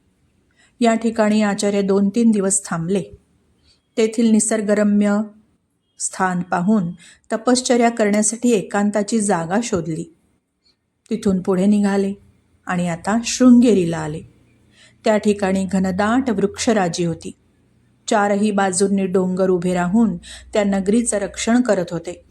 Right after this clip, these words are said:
तुंगभद्रा नदी आपल्या मधुर आणि शीतल जलानी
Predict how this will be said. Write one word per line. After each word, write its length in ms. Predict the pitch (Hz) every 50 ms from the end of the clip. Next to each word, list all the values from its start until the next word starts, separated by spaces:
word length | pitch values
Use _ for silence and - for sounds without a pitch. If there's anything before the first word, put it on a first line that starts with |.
| _ - _ _ _ _ _ _ _ _ _ _ _ - - - -
तुंगभद्रा 640 | 240 240 220 214 208 196 202 196 190 175 190 185 180
नदी 280 | 185 180 180 175 202 220
आपल्या 340 | 214 190 190 - 190 180 180
मधुर 440 | 180 180 180 175 202 220 233 233 226
आणि 280 | 208 190 190 180 185
शीतल 540 | 175 - - 233 233 226 233 240 233 214 185
जलानी 500 | 175 190 185 175 180 202 226 226 202 170